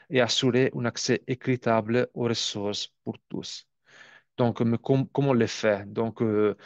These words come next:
la Fondation Kesi, on a décidé internement de se positionner sur les pays de l'Afrique francophone. Donc, euh, notamment, euh, on a des interventions au Burkina Faso,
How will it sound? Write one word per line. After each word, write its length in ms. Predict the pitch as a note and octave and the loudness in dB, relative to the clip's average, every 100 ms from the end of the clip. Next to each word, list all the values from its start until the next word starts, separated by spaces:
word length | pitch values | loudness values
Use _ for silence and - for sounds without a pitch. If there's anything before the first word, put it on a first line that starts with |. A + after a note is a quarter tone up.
| - - - | -20 -20 -10
la 160 | - A#2 | -2 -2
Fondation 480 | - C3 A#2+ - C#3 | 0 0 0 0 0
Kesi, 580 | B2+ A#2 A2+ B2+ A#2+ - _ | 2 0 2 2 2 -2 _
on 180 | D3+ C#3+ | 0 2
a 100 | B2+ | 0
décidé 460 | A2 A#2 - A2+ A#2 | 0 -2 -2 0 0
internement 520 | G#2 G#2+ G#2+ G#2+ A2 | -2 -4 -4 -2 -2
de 100 | G#2 | -2
se 160 | G2 E3 | -2 -2
positionner 880 | - B2+ A2+ A2 - A2+ G#2+ G#2+ G2+ | -2 -2 0 -2 -2 -2 -2 -4 -4
sur 220 | - A#2 | -4 -2
les 80 | G#2+ | 0
pays 160 | A#2 | 2
de 80 | A2+ | 2
l'Afrique 280 | G#2+ - A#2 | 2 0 -6
francophone. 680 | - G#2 G#2+ - G#2+ A#2+ C#3+ | -6 -6 -4 -6 -4 -4 -4
Donc, 300 | G#2+ G2+ - | -6 -6 -4
euh, 160 | G2+ G2+ | -4 -4
notamment, 760 | A2 - A#2 A2 A#2 A2+ G2+ - - - - - - | -6 -2 0 2 2 2 0 -6 -20 -20 -20 -14 -2
euh, 400 | A#2+ A2+ A2 G#2+ | 2 4 4 2
on 180 | - B2+ | 0 0
a 100 | C3 | 2
des 180 | A2+ A2+ | 2 2
interventions 760 | A#2 A#2 A2+ A2 - - C3 | 2 2 0 -2 -4 -2 -2
au 140 | A#2 A2 | 0 -2
Burkina 440 | G#2+ A2+ - A2 | -4 -6 -6 -8
Faso, 800 | G2+ G#2+ - - B2+ C#3 C#3+ - | -4 -6 -4 -2 0 2 0 -2